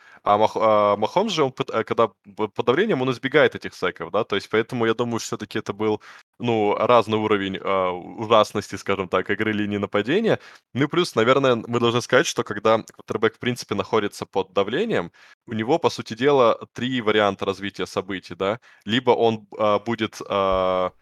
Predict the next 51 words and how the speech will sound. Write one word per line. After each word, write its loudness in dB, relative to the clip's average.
пе-, -6
передерживать 2
мяч 0
и -6
искать, 0
а, 0
а, -2
ну, -2
ли, -4
ли, -6
либо 2
он 2
будет -2
передерживать 0
мяч, 0
и -10
тогда 2
он 0
будет -8
получать -4
секи, -4
как -6
это, -4
ну, -2
то -2
есть -4
везде 0
есть -2
какой-то -2
трейд-офф, 2
да, 4
везде -4
есть -2
что-то, -2
какой-то -6
минус. -4
То -4
есть -8
либо 0
ты -8
придерживаешь 0
мяч -2
и -20
до -2
последнего, 0
но 4
вот 0
получаешь 0
секи, -6
как -6
Бёрроу, 0